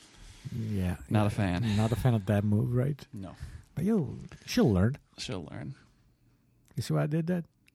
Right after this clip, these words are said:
Speaker 2: Oh, I see. It was a good transition.
Speaker 1: <laughs>
Speaker 2: That's because today we are talking about teaching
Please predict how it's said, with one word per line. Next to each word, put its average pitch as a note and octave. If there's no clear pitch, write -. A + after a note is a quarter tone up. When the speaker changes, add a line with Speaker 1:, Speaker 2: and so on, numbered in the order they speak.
Speaker 2:
Oh, D#4
I G#3
see. D4+
It D#3+
was D#3+
a E3+
good F3
transition. F#3
Speaker 1:
<laughs> -
Speaker 2:
That's B2
because C3+
today C#3+
we A#2
are A2+
talking A2+
about G#2
teaching A#2+